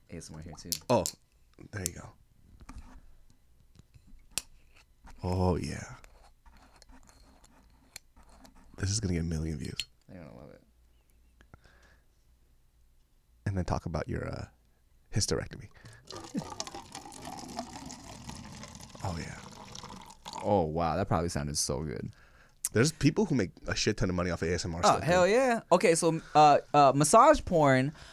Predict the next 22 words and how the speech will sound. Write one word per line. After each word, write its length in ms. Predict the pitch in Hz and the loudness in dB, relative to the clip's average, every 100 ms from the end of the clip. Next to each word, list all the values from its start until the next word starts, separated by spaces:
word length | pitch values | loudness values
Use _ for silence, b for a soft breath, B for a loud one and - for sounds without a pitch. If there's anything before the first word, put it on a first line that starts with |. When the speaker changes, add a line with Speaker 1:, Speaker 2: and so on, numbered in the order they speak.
| B B | B B
Speaker 1:
um, 480 | 143 139 127 117 113 - | 6 10 10 8 6 4
it's, 200 | 170 156 | 2 4
it's 160 | - 151 | 2 4
great. 420 | 131 170 165 107 | 6 10 10 10
Like, 220 | 117 120 - | 8 6 8
I'll 200 | 135 160 | 8 10
watch, 340 | 180 202 208 - - - | 10 10 6 0 -8 -12
so, 160 | - 165 - | 2 2 6
so 100 | 175 | 6
it 80 | |
depends 320 | 170 175 220 233 | 6 6 6 8
on 60 | |
what 100 | 208 | 8
I'm 100 | 196 | 6
in 60 | 180 | 4
the 80 | 165 | 6
mood 220 | 156 160 | 6 4
for, 240 | 127 95 | 4 6
right? 320 | 98 117 170 - b b b | 8 8 8 2 b b b
Sometimes 720 | - - 202 254 233 190 170 156 | -2 4 6 8 8 8 6 6
I'm 200 | 139 135 | 4 6
like, 420 | 127 113 110 | 6 6 2